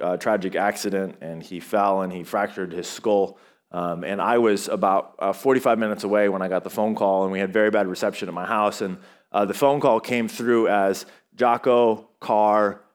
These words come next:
parking lot, accident, click." That's all I got.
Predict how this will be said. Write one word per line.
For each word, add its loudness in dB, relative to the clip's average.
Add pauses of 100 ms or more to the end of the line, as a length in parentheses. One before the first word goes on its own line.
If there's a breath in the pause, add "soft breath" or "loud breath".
(100)
parking -4
lot, 0
accident, -4 (220)
click." -4 (1200)
That's -8
all 4
I 2
got. -2